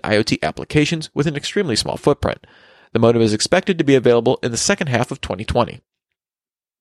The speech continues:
In an interview with Reuters, Google's G M and V P of G Suite, Javier Soltero, announced that Google Meet video conferences would get a gallery view to display up to sixteen participants in a single frame later this month.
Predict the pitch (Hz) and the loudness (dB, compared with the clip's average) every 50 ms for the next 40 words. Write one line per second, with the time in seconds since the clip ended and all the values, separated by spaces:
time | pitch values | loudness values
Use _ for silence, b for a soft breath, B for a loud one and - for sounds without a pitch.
0 | _ _ _ _ _ _ _ - B B B B B 123 120 117 - 127 135 131 | _ _ _ _ _ _ _ -20 B B B B B 0 0 0 2 2 2 2
1 | 113 123 117 113 110 113 127 143 143 127 123 - B B B B B - 123 165 | 2 2 2 0 2 2 2 4 4 2 0 -4 B B B B B 0 2 2
2 | 185 190 165 123 113 110 123 165 170 160 165 160 151 123 120 - - 127 120 110 | 4 4 2 0 0 0 2 4 4 4 2 2 -2 -6 -6 -2 -2 -2 -2 0
3 | 107 117 143 156 147 - 156 156 147 120 107 107 - 135 160 180 - - 120 127 | 0 -2 -2 0 0 0 0 2 2 2 0 -2 -2 -2 0 0 -2 -2 0 2
4 | 139 147 147 131 - 135 127 117 123 120 120 117 110 - - 120 117 - - - | 0 0 0 -2 -2 0 0 0 2 2 0 0 0 -2 -2 -2 -4 -2 0 2
5 | 190 190 160 131 139 156 B B B B B - 131 165 202 220 - - - 127 | 4 4 4 4 2 0 B B B B B -2 0 2 2 2 2 0 0 0
6 | 117 131 170 190 180 127 123 139 160 - 127 113 139 165 208 196 180 - - 113 | 2 2 4 4 4 2 0 -4 -6 -6 -2 2 2 4 4 4 2 2 0 0
7 | 113 110 120 120 - - 156 - - - - 139 123 160 156 139 123 107 - - | 0 0 -2 -4 -2 -2 -4 -4 -4 -2 -2 0 4 4 4 4 2 0 0 0
8 | 131 170 202 208 185 139 120 107 113 110 113 139 180 - - 123 131 - - 151 | 0 2 2 2 4 2 2 2 0 -2 -2 -2 -4 -4 -2 -2 0 2 2 4
9 | 143 143 - - - - - 220 - - - - 180 170 165 - 131 110 - - | 2 2 2 0 -2 0 0 0 0 0 -2 -2 -2 -2 -2 -2 -4 -2 -2 0
10 | 190 190 - 151 - 135 131 143 - - 135 127 120 - - - 190 202 196 156 | 0 0 0 0 0 -2 -2 -2 -4 -4 -2 -2 -2 0 -2 -2 -2 0 0 -2
11 | - - - 196 190 147 131 147 139 117 113 113 120 113 123 - 143 147 131 - | -2 -2 0 0 0 0 0 -2 -4 -4 -2 0 0 0 0 0 0 -2 -2 -2
12 | - | -6